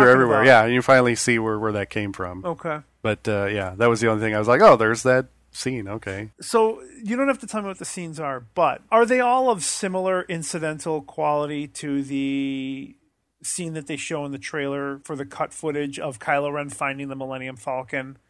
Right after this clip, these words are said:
Speaker 2: Yeah.
Speaker 1: And he's like, "Han Solo."
Speaker 2: Yeah, yeah, yeah.
Speaker 1: You know,
Speaker 2: So
Speaker 1: so
Speaker 2: this,
Speaker 1: they're all
Speaker 2: yeah.
Speaker 1: kind of, of that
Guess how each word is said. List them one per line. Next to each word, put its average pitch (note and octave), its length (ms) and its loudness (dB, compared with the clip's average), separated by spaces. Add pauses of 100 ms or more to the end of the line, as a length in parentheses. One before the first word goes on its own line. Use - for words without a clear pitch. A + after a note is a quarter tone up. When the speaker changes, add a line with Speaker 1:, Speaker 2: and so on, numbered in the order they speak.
(240)
Speaker 2:
Yeah. - 60 -4
Speaker 1:
And D#3 60 -4
he's D3 140 -4
like, D3 160 -4
"Han G#2+ 420 -8
Solo." A2+ 840 -10
Speaker 2:
Yeah, A#2+ 120 2
yeah, G#2+ 60 2
yeah. G2 300 -4
Speaker 1:
You E3+ 80 -6
know, C#3+ 60 4
Speaker 2:
So D3 40 6
Speaker 1:
so C#3+ 100 6
Speaker 2:
this, G#3+ 40 6
Speaker 1:
they're G#3+ 160 8
all G#3 100 12
Speaker 2:
yeah. F#3+ 100 10
Speaker 1:
kind F#3 280 0
of, E3+ 240 2
of E3 200 2
that E3 280 4